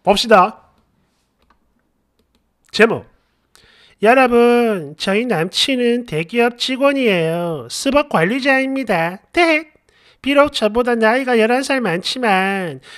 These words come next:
그 대신 야망도 크니까 제 나이 스물세 살에 이 남자랑 결혼해도 되겠죠? 제목 정말 잘 만들지 않았습니까?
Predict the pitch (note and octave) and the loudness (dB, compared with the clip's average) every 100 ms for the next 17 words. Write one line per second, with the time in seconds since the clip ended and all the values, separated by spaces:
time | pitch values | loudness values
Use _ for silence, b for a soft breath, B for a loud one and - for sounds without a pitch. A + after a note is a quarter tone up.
0 | B - C4+ A#3 G#3+ C4+ A#3+ C#3+ F3+ B3+ | B -4 -2 0 0 -2 -4 -2 -2 -2
1 | D4+ D4+ - E4 E4+ - A#3 F#3+ G#3 G#3 | -4 -4 -2 -2 -4 2 4 4 2 -4
2 | D3 A2+ B B - G3 A#3+ B3+ B3+ C4+ | -8 -12 B B -2 2 2 2 0 -2
3 | D4 D4 D4+ G#3 G3+ B3+ A#3+ G#3 A3+ C4+ | -6 -6 -4 -4 0 0 0 -2 -2 -2
4 | B3+ B3 B3 A#3 A3 C4+ B3+ C4 - E3 | -2 -2 -2 0 0 0 -4 -6 -6 -6
5 | F3+ - D4 A3+ G2+ _ _ _ _ _ | -6 -6 -6 -8 -10 _ _ _ _ _
6 | _ _ _ _ _ _ _ _ _ _ | _ _ _ _ _ _ _ _ _ _
7 | _ _ _ _ _ _ _ _ b b | _ _ _ _ _ _ _ _ b b
8 | b b b b _ - C#4+ G4 - C3+ | b b b b _ 2 2 2 -6 -6
9 | F#3 F#4 - E3 D#3+ F#3 A3 F#3+ A#2+ - | 0 0 0 -4 -2 -2 0 -2 -4 -10
10 | C3 - A#2+ | -12 -14 -18